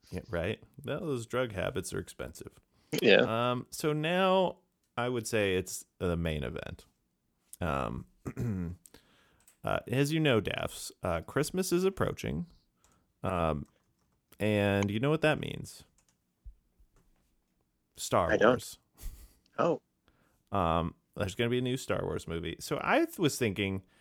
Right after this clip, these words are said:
Speaker 1: you know, this is a topic we've done for Harry Potter, but we need to do it for Star Wars. What is the best Star Wars item that you could have in real life?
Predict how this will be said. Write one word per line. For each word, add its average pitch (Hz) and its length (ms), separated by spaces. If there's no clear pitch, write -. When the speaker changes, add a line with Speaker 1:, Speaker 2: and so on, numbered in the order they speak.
Speaker 1:
you 160 100
know, 170 80
this 220 200
is 240 140
a - 40
topic 160 360
we've 123 180
done 117 180
for 113 140
Harry 113 220
Potter, 120 280
but 107 120
we 165 120
need 269 280
to 220 80
do 156 200
it 135 60
for 127 120
Star 131 340
Wars. - 380
What 202 380
is 208 160
the 185 100
best 165 440
Star 165 320
Wars 135 280
item 113 400
that 92 120
you 113 120
could 113 180
have 110 400
in 95 140
real 104 220
life? 101 520